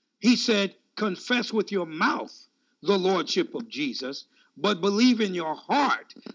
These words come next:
that God has raised him from the dead."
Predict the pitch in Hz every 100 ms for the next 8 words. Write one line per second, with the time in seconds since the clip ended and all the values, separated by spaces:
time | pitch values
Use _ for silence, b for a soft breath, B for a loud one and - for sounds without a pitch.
0 | _ 175 180 131 208 254 226 170 175 143
1 | 214 269 247 - 190 - 196 208 214 -
2 | _ 170 214 180 302 92 -